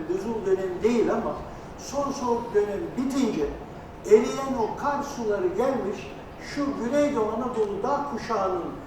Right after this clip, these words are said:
hemen güneyindeki şu gördüğünüz alanda o bütün yamaçları o denli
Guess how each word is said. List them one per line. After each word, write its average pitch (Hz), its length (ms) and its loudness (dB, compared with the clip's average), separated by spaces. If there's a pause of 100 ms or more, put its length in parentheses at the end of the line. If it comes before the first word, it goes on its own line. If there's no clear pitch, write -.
(240)
hemen 285 440 2
güneyindeki 226 840 2 (720)
şu 285 220 0
gördüğünüz 226 880 0 (560)
alanda 220 580 6 (340)
o 247 40 4 (240)
bütün 320 720 4
yamaçları 214 640 -2 (240)
o 247 200 -2
denli 208 560 4